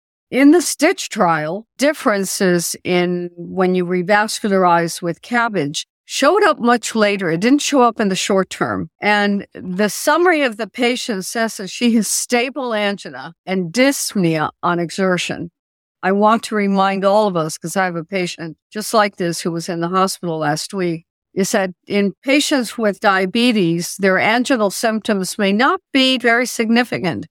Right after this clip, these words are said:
because they can have painless ischemia, and it could be manifest in dyspnea. So it could be the anginal equivalent of the chest pain could be dyspnea on exertion, and that may be driving this even more than the heart failure piece of things.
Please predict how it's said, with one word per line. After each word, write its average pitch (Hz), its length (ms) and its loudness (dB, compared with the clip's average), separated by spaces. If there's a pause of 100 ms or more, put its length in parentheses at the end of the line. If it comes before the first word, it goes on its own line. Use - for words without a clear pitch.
(120)
because 185 320 -2
they 214 120 0
can 208 160 -4
have 202 200 0 (100)
painless 214 720 -4 (120)
ischemia, 175 760 0 (240)
and 214 160 2
it 202 140 -4
could - 380 2
be 269 140 2
manifest 220 840 0
in 196 240 2
dyspnea. 165 580 0 (460)
So 202 160 2
it 196 140 2
could 208 180 2
be 220 160 2
the 208 120 2
anginal 208 600 2
equivalent 175 800 0 (140)
of 170 300 0
the 165 100 -2 (160)
chest - 440 -2
pain 175 280 0
could 175 220 -4
be 185 180 0
dyspnea 196 480 -2
on 170 80 0
exertion, 214 500 -2
and 170 160 -2
that 330 200 2
may 262 120 4
be 208 140 -4
driving 196 540 0
this 151 260 -4
even 190 300 -2
more 185 440 2 (220)
than 175 540 2
the 180 100 -2
heart 175 320 -2
failure 147 320 0
piece - 360 -4
of - 40 -16
things. - 500 -10